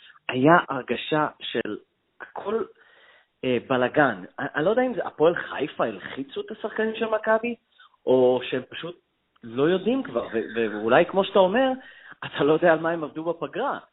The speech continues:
אה, זה, זה, זה הרגיש לי כמו קבוצות תחתית שבאות לשחק מולנו, אה, ואתה רואה בלגן, אתה רואה אי סדר, אתה רואה המון פעולות אישיות, משהו, אין ש-, אה, שצף קצף, לא יודע, המשחק לא שוטף.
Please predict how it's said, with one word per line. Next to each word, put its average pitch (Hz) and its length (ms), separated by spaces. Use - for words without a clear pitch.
אה, 123 220
זה, 139 200
זה, 139 120
זה 143 80
הרגיש - 440
לי 196 340
כמו 160 560
קבוצות 147 360
תחתית 151 360
שבאות 120 360
לשחק - 480
מולנו, 98 500
אה, 104 220
ואתה 113 200
רואה 117 200
בלגן, 123 680
אתה 104 140
רואה 104 160
אי 117 120
סדר, 117 260
אתה 131 120
רואה 147 140
המון 131 280
פעולות 120 400
אישיות, 127 520
משהו, 170 600
אין 180 240
ש-, - 240
אה, 101 460
שצף - 380
קצף, 180 400
לא 170 80
יודע, 175 160
המשחק 135 500
לא 170 120
שוטף. - 420